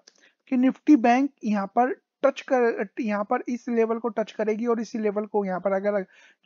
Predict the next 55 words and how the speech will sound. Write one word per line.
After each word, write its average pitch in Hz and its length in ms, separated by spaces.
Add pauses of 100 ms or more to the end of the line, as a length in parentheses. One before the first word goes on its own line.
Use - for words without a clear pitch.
किसी 240 200
ने 254 120
देखा 220 280
होगा 240 220
और 233 80
किसी 240 240
ने 226 80
शॉर्ट 208 260
किया 220 200
होगा 214 200
और 220 160
इस 220 200
लेवल 208 220
पे 208 440 (100)
आया 185 200
होगा 185 240 (420)
तो 277 60
अच्छा 262 240
खासा 233 200
पैसा 220 280
भी 208 120
कमाया 185 260
होगा। 180 180
देखिए 226 340
इसी 240 220
लेवल 233 300
पे 233 180
यहाँ 185 200
पर 233 160 (360)
और - 100
इसी 247 200
लेवल 247 240
पे 247 120
यहाँ 233 120
पर 233 140
एक 220 120
बेहतरीन 185 380
सपोर्ट 214 340
बन 214 140
रहा 214 120
था, 240 80
इसी 226 220
लेवल 214 220
को 208 100
टच 202 220
करके 202 300
ऊपर 202 300
की 190 100
तरफ 202 220 (380)
भागती 190 340
हुई 226 120
नजर 202 280
आई 220 120
Nifty 202 360
बैंक। 294 260